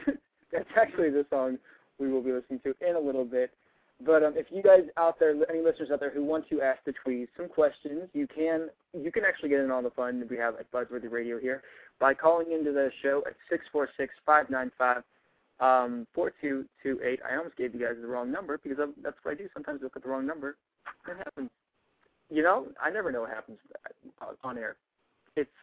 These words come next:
it's a lot of fun. It's totally <laughs> a lot of fun. Wow. And, um,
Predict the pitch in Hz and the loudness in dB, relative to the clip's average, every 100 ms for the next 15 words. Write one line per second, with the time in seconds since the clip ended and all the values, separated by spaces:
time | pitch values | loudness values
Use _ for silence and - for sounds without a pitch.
0 | _ 156 165 - - - - 147 147 160 | _ 2 2 -2 -10 -8 -2 4 4 4
1 | - 175 165 127 117 _ - 131 - 151 | 0 -2 0 -4 -10 _ -14 -14 -2 -2
2 | - - 156 156 151 135 131 131 123 117 | -2 -8 -10 -8 -6 -4 -4 -6 -6 -8
3 | _ _ _ - _ _ - 131 123 120 | _ _ _ -20 _ _ -8 -4 -2 -4
4 | _ _ _ _ - 175 185 180 175 | _ _ _ _ -2 0 4 4 2